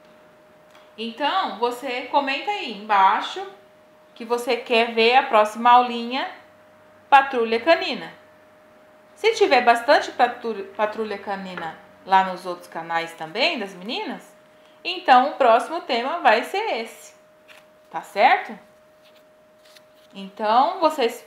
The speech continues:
assistem aqui, assiste lá das meninas também, porque são vários tipos de artesanato, tá certo? E cada um mais lindo que o outro, meninas.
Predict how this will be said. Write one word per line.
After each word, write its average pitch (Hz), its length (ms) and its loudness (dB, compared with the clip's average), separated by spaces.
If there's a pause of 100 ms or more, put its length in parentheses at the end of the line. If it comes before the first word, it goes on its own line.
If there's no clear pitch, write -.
assistem 330 720 -4
aqui, 277 300 -10
assiste 285 520 -8
lá 302 160 4
das 269 180 -2
meninas 240 380 -8
também, 202 560 -10 (480)
porque 226 280 -2
são 220 1200 -4
vários 339 720 2
tipos 277 340 -10
de 240 80 -2
artesanato, 208 1000 -2 (880)
tá - 80 -20
certo? 311 500 0 (1000)
E 202 100 -10 (160)
cada 294 460 4
um 277 260 -6
mais 277 340 -2
lindo 285 300 -12
que 285 140 -18
o 302 80 -10
outro, 202 340 -10
meninas. 185 640 -20